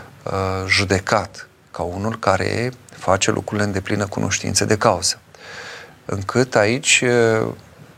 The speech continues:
e taina lui Dumnezeu și relația lui cu, cu astfel de oameni care au tot felul de, de boli psihice sau posesiuni demonice, că aici, de multe ori, granița este extrem de, de fragilă.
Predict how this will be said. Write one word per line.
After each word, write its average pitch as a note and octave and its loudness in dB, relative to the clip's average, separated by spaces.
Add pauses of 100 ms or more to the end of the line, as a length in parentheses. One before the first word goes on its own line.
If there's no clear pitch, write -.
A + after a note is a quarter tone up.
e G2+ 0
taina C3 4
lui A#2+ -2
Dumnezeu G#2+ -2
și A2+ -2
relația A2 2
lui G#2 -2
cu, - -6
cu - 0
astfel G#2+ 4
de A2+ 4
oameni G2 2 (680)
care G2 2
au A2 6
tot G#2+ -2
felul G#2 0
de, F#2+ -2
de F2+ -4
boli C3 4
psihice - 0
sau A#2+ 4 (360)
posesiuni A#2+ 6
demonice, F#2 0
că - -2
aici, G#2 2 (400)
de - 0
multe B2 6
ori, A2+ 6 (200)
granița A2+ 4
este G2 -2 (220)
extrem G2 0
de, - -6
de - -4
fragilă. - -2